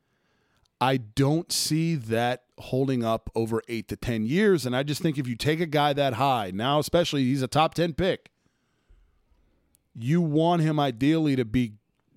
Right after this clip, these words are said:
to, to, he's a piece for the next five to seven years, hopefully eight to ten, right? That's what you want. And I just have questions, not about this guy's talent. It's never been about his talent.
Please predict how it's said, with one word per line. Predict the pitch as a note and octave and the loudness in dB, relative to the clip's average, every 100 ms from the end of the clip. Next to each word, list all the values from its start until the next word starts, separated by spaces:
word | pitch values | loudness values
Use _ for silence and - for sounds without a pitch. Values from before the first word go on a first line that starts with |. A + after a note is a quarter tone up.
| G#3+ | -8
to, | D3+ | -6
to, | A#2+ - C3+ G#2+ B2+ - B2+ _ _ - A#2+ _ C3 | -6 -4 -4 -4 -20 -20 -20 _ _ -20 -20 _ -6
he's | B2+ F#3+ A3 | 2 4 4
a | |
piece | F#3 A3 D3+ - - - _ _ _ _ _ | 2 0 0 -4 -12 -14 _ _ _ _ _
for | - D3 | 0 2
the | D3+ | 2
next | E3+ - - _ - | 0 -2 -10 _ -8
five | - E3 E3+ | 2 4 4
to | E3+ | 2
seven | F3+ D#3 D#3 | 2 2 2
years, | B2+ E2+ - - _ _ _ _ _ | 0 -2 -8 -16 _ _ _ _ _
hopefully | D#3 D#3+ E3 D3 | 2 4 2 2
eight | D#3 | 0
to | D#3 | 0
ten, | - C#3+ E2 E2+ _ _ _ _ _ _ _ _ _ _ _ _ - | -2 -2 -2 -12 _ _ _ _ _ _ _ _ _ _ _ _ 0
right? | B2+ D#3+ | 2 2
That's | D3+ E3 | 0 0
what | G#3+ G3 | 0 0
you | |
want. | G3 C#3 C#2+ - _ _ _ _ _ _ _ _ _ _ _ - - | 0 0 -4 -14 _ _ _ _ _ _ _ _ _ _ _ -18 -6
And | B2+ C3 | -2 0
I | C3 | 0
just | A#2 C3+ C#3 | -2 -4 0
have | D3+ - | -2 2
questions, | F#3 G3+ - D#3+ C3+ | 2 2 0 -2 -2
not | G#2+ C3 | 0 0
about | D3+ E3 | 2 0
this | D#3 C3+ | -2 0
guy's | D3+ C3+ | 0 0
talent. | - D3+ D3+ | 0 -2 -2
It's | D3 | -4
never | F3+ A#3 A#3+ F#3 | 0 2 4 2
been | C#3+ | 0
about | C3 C3 A#2 | 0 -2 -2
his | |
talent. | - B2 G2+ D2+ | -4 -4 -4 -8